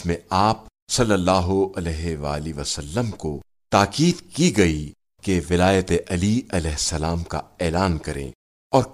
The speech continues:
کہا گیا کہ اعلان نہ کرنے کی صورت میں گویا رسالت کا کوئی کام انجام ہی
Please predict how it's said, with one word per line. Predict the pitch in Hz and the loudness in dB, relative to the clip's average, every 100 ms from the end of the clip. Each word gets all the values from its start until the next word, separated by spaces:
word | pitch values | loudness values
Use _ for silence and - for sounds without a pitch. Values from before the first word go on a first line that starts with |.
| - | -2
کہا | 135 175 156 | 2 4 4
گیا | 90 78 67 - _ - | 4 2 0 -6 _ -4
کہ | 117 - 87 | -4 -2 -2
اعلان | 87 101 110 92 87 | 0 2 0 0 0
نہ | 135 151 | 0 0
کرنے | 98 90 87 | -2 -2 -4
کی | 82 | -4
صورت | - 123 123 101 87 | -6 -4 -4 -4 -4
میں | 80 73 - _ 98 101 | -6 -6 -12 _ 0 8
گویا | 98 92 87 - 87 85 | 8 8 2 -4 -6 -2
رسالت | 87 104 92 90 - | 0 0 0 -4 -6
کا | 78 76 _ _ - | -8 -8 _ _ 4
کوئی | 127 131 - | 6 6 4
کام | 80 80 87 - 95 | 0 0 -2 -4 -2
انجام | 85 80 80 76 - | 0 0 -2 -4 -2
ہی | 131 | 4